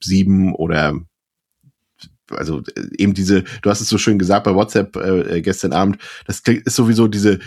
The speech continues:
Sieben Rip-Offs, die so diese Anfang der zweitausender so rauskamen, der Knochenjäger, ähm, wie hieß das noch mit Angelina Jolie, dieses, äh, der ist auch Knochenjäger, ich weiß, aber ich meine den, ähm,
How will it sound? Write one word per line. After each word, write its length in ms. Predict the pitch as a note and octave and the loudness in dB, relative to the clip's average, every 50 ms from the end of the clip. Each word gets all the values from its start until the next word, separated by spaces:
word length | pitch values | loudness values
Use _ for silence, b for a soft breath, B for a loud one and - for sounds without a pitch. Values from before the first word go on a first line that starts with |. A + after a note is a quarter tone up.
| B | B
Sieben 420 | - G2 G#2 A#2+ C3+ B2+ A2+ G#2 G2+ | -10 -4 -2 -2 0 2 2 2 4
Rip-Offs, 640 | G#2+ C#3+ D3+ - - - F2+ F2 F2 - - - | 4 2 2 0 -4 0 2 2 2 0 -2 -4
die 80 | G2+ F#2+ | -4 -2
so 160 | F2 F#2+ F#2+ | -2 -2 -2
diese 220 | F2+ G2 G2 - | -2 -2 -2 -2
Anfang 260 | - A2+ A2 - A2 | -2 -2 -2 -2 0
der 100 | G2+ G#2 | 0 0
zweitausender 680 | G2 - - G2 F#2+ - G#2+ A2 A#2+ A#2+ A2+ G2+ F#2+ F2 | -2 0 -2 -2 0 0 0 0 0 0 2 2 2 2
so 100 | F2+ F#2 | 2 0
rauskamen, 460 | E2 E2+ F2+ F2 - - F2+ F2+ F#2 | 0 0 -2 -2 -2 -2 -2 0 0
der 80 | F#2 F2+ | 0 -2
Knochenjäger, 880 | - - A#2+ A#2 - - G#2+ G2+ G2 G2 G2+ F#2+ G2+ G2 G2+ G2 G2 B B B B B B - | -4 -2 -2 -2 0 0 0 2 4 2 4 4 2 2 2 0 -2 B B B B B B 0
ähm, 340 | G2+ G2+ G2 G2 G2 G2 F2 - | 0 2 2 2 2 0 -2 -2
wie 80 | G#2+ | -4
hieß 140 | A2 A#2 A2+ | -4 -4 -2
das 160 | - A2+ - | -2 -2 0
noch 100 | B2 A2+ | 2 2
mit 200 | A#2 A2 G2 - | 2 2 0 0
Angelina 440 | - G#2 G#2 - A2+ G#2+ G#2+ G#2+ G#2+ | -2 -2 -2 -2 0 0 0 0 0
Jolie, 320 | G2+ G#2+ G#2 G#2 A#2 A2+ G2+ | 0 -2 -2 -2 -2 -2 -2
dieses, 300 | G2+ F#2+ F#2 F#2 - - | -2 -4 -6 -6 -8 -10
äh, 140 | - - | -6 -2
der 100 | F2+ G2 | 0 0
ist 100 | F#2 - | 0 0
auch 100 | G2+ G2+ | -2 -4
Knochenjäger, 440 | - - G#2 F2+ G2 F#2 F2 E2+ E2+ | 0 -2 0 2 4 2 4 2 2
ich 100 | E2+ - | 0 0
weiß, 180 | F#2+ F#2 F2 - | 0 -2 -2 -2
aber 140 | F2 F2+ F2 | -2 -2 -2
ich 80 | F2 | 0
meine 160 | F#2+ F#2+ F#2+ | 0 0 2
den, 280 | F#2 F#2+ F#2+ F#2+ F#2 B B B B B B B B B B B B B B - | 2 2 2 2 0 B B B B B B B B B B B B B B -6
ähm, 540 | G#2+ G2+ F#2+ F#2+ G2 F#2+ F2+ E2+ E2+ F2 | -4 -2 -2 -2 -2 -2 -4 -4 -6 -8